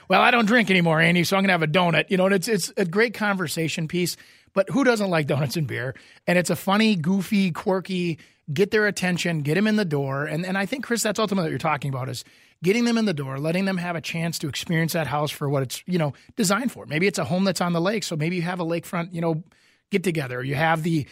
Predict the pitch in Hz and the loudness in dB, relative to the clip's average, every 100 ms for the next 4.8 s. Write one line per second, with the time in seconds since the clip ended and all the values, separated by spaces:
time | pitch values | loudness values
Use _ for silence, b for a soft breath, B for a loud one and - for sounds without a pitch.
0 | b b 156 202 185 151 151 175 175 170 | b b 0 0 0 0 0 0 0 0
1 | 156 185 196 165 147 151 175 175 170 156 | -2 -2 -2 -2 -2 -4 -4 -4 -4 -4
2 | 147 - 196 - 170 160 147 156 147 175 | -4 -4 -4 -4 -4 -4 -4 -6 -4 -4
3 | 185 180 156 143 170 160 185 175 151 143 | -4 -4 -4 -6 -6 -4 -2 -2 -2 -4
4 | 160 165 160 208 - 123 107 - | -4 -4 -6 -6 -8 -10 -14 -20